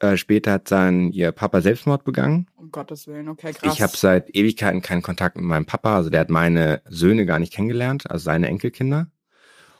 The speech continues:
Speaker 1: Und,
Speaker 2: Wow.
Speaker 1: ähm, wir haben da viel, ähm, Coaching betrieben, das alles für uns vollständig zu machen. Und trotzdem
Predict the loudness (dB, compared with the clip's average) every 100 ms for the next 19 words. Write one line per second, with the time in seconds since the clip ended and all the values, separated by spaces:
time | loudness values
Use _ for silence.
0 | _ 0 4 4 4 2 2 0 0 -2
1 | 0 0 2 2 0 -4 _ -6 -2 2
2 | 2 2 0 2 4 6 4 2 -2 -4
3 | -2 0 -4 -8 _ _ _ _ _ _
4 | _ _ _ _ _ _ 0 2 4 2
5 | 0 0 -2 0 0 0 -2 -4 0 2
6 | 2 0 0 -2 -4 -2 -2 0 -2 -2
7 | 0 0 -2 0 2 4 2 -4